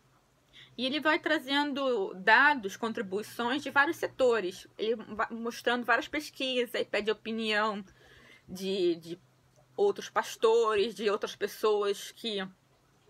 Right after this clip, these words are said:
ah, de outras áreas que não necessariamente têm a ver com um desenvolvimento infantil, mas ele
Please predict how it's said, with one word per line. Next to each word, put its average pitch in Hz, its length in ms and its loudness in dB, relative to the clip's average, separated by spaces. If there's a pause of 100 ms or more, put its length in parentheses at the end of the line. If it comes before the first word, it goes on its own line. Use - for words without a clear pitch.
(1600)
ah, 190 360 0 (1800)
de 233 180 -4
outras 370 480 0
áreas 233 280 4
que 262 80 -2
não 277 80 2
necessariamente 269 540 -2
têm 254 140 -2
a 247 80 2
ver 233 320 2
com 226 520 -6
um 226 240 -2
desenvolvimento 214 760 -6
infantil, 226 520 -6
mas 240 220 -2
ele 233 280 -6